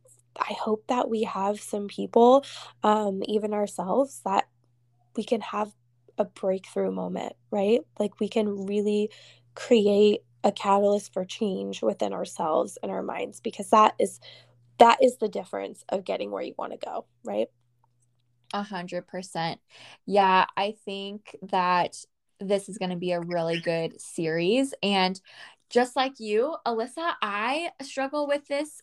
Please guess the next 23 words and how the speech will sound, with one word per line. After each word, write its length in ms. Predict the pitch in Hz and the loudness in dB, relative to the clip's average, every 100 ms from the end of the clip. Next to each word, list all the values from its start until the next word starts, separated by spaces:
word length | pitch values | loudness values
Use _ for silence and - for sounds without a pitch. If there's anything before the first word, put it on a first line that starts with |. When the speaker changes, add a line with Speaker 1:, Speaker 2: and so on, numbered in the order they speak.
| - | -4
Speaker 2:
And 100 | 240 | -2
I 140 | 240 | -2
think 260 | 269 294 427 | -4 -10 -4
this 160 | 453 453 | -2 0
is 140 | 370 | 0
why 240 | 247 277 | 2 2
I 60 | 370 | 2
talk 320 | 370 294 415 | -2 -6 -4
about 220 | 339 202 | -2 -2
it 80 | 175 | -2
so 180 | - 185 | -8 -12
much, 260 | 170 165 202 | -12 -12 -12
is 140 | 196 | -12
because 480 | 202 196 214 208 208 - - - - _ _ _ - - | -12 -4 -2 -2 -4 -20 -20 -20 -20 _ _ _ -18 -12
really 480 | 233 220 285 359 330 | -6 0 2 4 2
this 300 | 226 269 339 | 4 2 2
is 160 | 381 285 | -4 -4
what 440 | 233 254 285 277 - _ - | -2 0 0 -2 -12 _ -8
a 120 | - | -6
big 380 | 196 240 277 - | -2 0 0 -2
portion 360 | - 277 294 240 | -6 -6 -6 -8
of 100 | 220 | -2
what 240 | 220 220 | 0 0